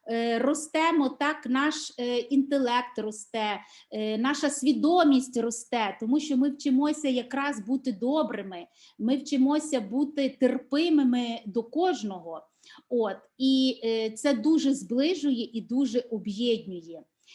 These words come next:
І я вам скажу, що наш рух, в принципі, для всіх, але не всі люди для нього.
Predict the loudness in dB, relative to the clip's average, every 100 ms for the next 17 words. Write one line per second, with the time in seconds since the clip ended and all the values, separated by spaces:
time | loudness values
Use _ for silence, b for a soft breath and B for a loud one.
0 | b 0 2 4 4 2 2 0 0 -2
1 | 0 2 0 -2 -8 -2 0 2 0 0
2 | 2 2 0 -6 -4 2 4 2 0 -12
3 | -12 -14 -6 -2 -2 -4 -8 0 0 0
4 | -6 _ _ _ _ -4 0 4 4 4
5 | 0 -8 -2 0 2 0 -2 -6 -4 -2
6 | -2 -2 -6 -10 -14